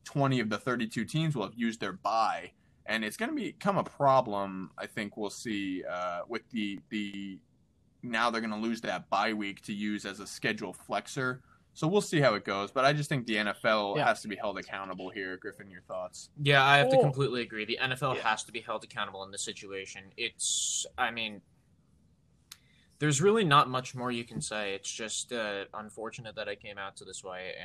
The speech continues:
Speaker 3: and had, I guess, maybe scheduled better or maybe even taken better protocols, et cetera,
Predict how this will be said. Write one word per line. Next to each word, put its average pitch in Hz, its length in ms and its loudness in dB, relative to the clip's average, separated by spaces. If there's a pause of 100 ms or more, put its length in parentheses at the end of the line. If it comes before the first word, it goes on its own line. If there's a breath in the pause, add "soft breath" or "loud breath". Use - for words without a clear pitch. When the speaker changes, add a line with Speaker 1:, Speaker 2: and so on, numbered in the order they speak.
Speaker 3:
and 92 220 -18 (120)
had, 101 120 -12 (220)
I 98 100 -6
guess, - 460 -6 (280)
maybe 113 160 -6
scheduled 113 520 -6
better 107 460 -2
or 101 200 -6
maybe 113 360 -2
even 107 240 -10
taken 110 360 -10
better 101 220 -4
protocols, 104 760 -8
et - 60 -14
cetera, 95 480 -4